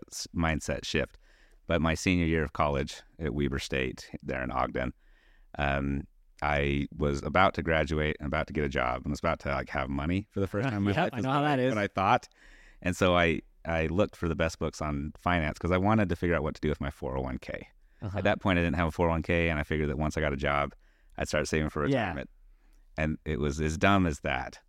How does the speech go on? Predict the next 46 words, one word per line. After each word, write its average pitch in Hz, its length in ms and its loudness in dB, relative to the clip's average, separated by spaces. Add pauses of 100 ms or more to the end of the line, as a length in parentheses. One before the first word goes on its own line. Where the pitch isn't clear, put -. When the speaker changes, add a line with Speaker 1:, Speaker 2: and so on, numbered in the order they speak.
Speaker 1:
Uh, 78 180 -2
but 80 160 -2
I 80 40 0
bought 78 160 -4
Rich 76 180 -2
Dad, 73 160 -4
Poor 87 160 2
Dad 85 200 2 (600)
and 73 480 -2 (360)
didn't 85 300 2
Speaker 2:
Yeah, 127 80 -8
Speaker 1:
get 90 60 2
a - 20 2
Speaker 2:
tell 98 80 2
me 143 80 2
a 143 60 6
little 107 120 4
bit 95 100 4
about 127 180 4
Speaker 1:
four - 0 -
oh - 20 0
one - 0 -
K - 40 0
Speaker 2:
that 131 60 -2
Speaker 1:
for 107 60 -2
Speaker 2:
book. 131 120 2
Speaker 1:
many 98 100 0
years. 87 300 2
<laughs> - 280 -14
So - 220 -4
Speaker 2:
So - 80 4
it, 139 160 -2
it, 131 400 -2
so - 100 0
it's 110 100 0
a 110 40 0
book 117 420 0
called 104 220 0
Rich 104 180 0
Dad, 101 220 0
Poor 98 200 0
Dad. 90 200 0
Speaker 1:
Yeah, 64 160 -4
by 67 100 -4
Robert 80 320 0
Kiyosaki. 69 600 0